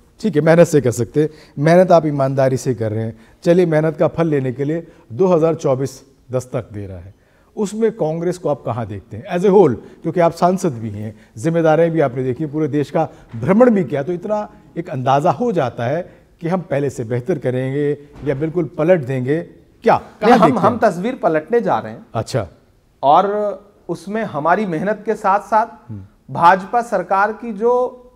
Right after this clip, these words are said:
Speaker 2: आवाम की खिलाफ की नीतियां हैं,
Speaker 1: हम्म।
Speaker 2: महंगाई है,
Speaker 1: हम्म।
Speaker 2: बेरोजगारी का आलम आसमान पर है।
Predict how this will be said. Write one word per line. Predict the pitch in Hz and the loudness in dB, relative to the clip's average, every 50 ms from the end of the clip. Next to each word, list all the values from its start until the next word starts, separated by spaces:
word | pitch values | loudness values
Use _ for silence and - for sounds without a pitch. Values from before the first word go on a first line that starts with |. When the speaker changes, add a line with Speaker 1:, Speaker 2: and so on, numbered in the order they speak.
| _ _ _ _ _ - | _ _ _ _ _ -4
Speaker 2:
आवाम | 131 147 156 175 196 233 262 269 269 254 | -2 2 4 6 6 6 6 4 2 0
की | - 254 254 | -4 -6 -8
खिलाफ | - - - 180 170 180 208 208 196 - - | -6 -4 -4 -2 0 0 0 0 -2 -6 -10
की | 202 | -8
नीतियां | 180 165 165 156 160 - 185 190 170 151 | -6 -6 -8 -8 -8 -6 -4 -2 -2 -2
हैं, | - - 113 - | -4 -6 -10 -8
Speaker 1:
हम्म। | 117 113 113 117 117 127 175 - - _ _ _ _ _ _ _ _ _ _ _ _ - 147 | -8 -6 -6 -6 -8 -8 -12 -16 -20 _ _ _ _ _ _ _ _ _ _ _ _ -8 -6
Speaker 2:
महंगाई | 151 156 185 185 196 190 196 202 175 | -4 -2 2 4 4 4 4 4 0
है, | 131 127 120 101 - - 120 | -4 -6 -8 -10 -12 -12 -12
Speaker 1:
हम्म। | 110 104 101 95 - _ _ _ _ - - 131 | -10 -10 -12 -14 -16 _ _ _ _ -12 -2 2
Speaker 2:
बेरोजगारी | 165 180 190 196 196 180 151 180 185 190 208 214 | 4 6 8 6 6 6 6 4 4 4 4 2
का | 196 208 202 | 0 4 4
आलम | 165 170 175 185 190 185 180 175 160 - - - - _ - | 6 6 4 2 0 -2 -4 -8 -10 -12 -16 -20 -20 _ -8
आसमान | 156 156 160 - - 180 190 190 190 185 | -6 -6 -6 -6 -4 -2 0 0 0 -2
पर | 170 147 147 123 | -4 -4 -6 -6
है। | 113 113 113 | -6 -8 -14